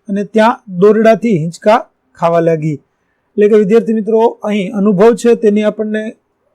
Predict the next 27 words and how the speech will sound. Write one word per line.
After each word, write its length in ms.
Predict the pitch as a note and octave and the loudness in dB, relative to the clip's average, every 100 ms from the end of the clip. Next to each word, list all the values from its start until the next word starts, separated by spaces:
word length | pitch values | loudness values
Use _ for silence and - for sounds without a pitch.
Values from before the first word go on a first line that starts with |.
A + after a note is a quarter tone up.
| _ - | _ -8
ખબર 240 | G3 G#3 | -2 0
પડે 240 | F#3+ G#3 G#3+ | 0 0 0
છે 160 | G3 A3+ - _ _ _ | 0 -2 -4 _ _ _
કે 60 | G3 | -2
પ્રશિક્ષક 560 | G3 A3 C4 A3 B3+ A#3 | 0 -2 -4 -4 -4 -2
છે 160 | B3 B3+ | 0 2
તેણે 300 | A3 A3 A3+ | 2 2 2
દોરડું 380 | F#3+ G3+ G#3 G#3+ | 2 2 4 4
બાંધી 320 | B3 A3 G#3 | 4 4 2
અને 140 | G3 | 0
તરત 320 | G3 G#3 G#3+ A3 | 0 0 2 0
જ 100 | F#3 | -4
કૂદવાનું 540 | F#3+ G3 G3+ G#3+ G#3 G3+ | -4 -4 0 0 0 -4
શરૂ 280 | G3+ G3 | -4 -4
કર્યું, 280 | G3+ A3 G#3 | -2 -2 0
દોડવાનું 460 | F3+ G3 G3+ G3+ G3+ | 2 4 2 0 -4
શરૂ 240 | F#3+ G3+ | -2 0
કર્યું. 320 | G#3 C4 E3+ - _ _ _ | 4 4 4 0 _ _ _
જ્યારે 280 | F3 A#3 F#3 - _ _ _ _ | 2 4 4 0 _ _ _ _
નવા 300 | D3+ F3+ A3+ | -2 2 4
તાલીમાર્થી 640 | A#3 A#3 A#3+ A#3 A#3 A#3 G#3 | 4 2 2 2 0 0 0
છે 160 | A#3+ | 0
તે 120 | A#3 A3 | 2 2
તેટલી 340 | G#3 F#3 G#3 | 2 0 -2
ઝડપથી 400 | F3 F#3+ F#3 G3+ | 0 0 0 -2
ચડી 320 | G3+ D#3+ F3+ F#3 | -2 -2 -4 -4
શકતા 380 | D#3 - E3+ | -10 -4 0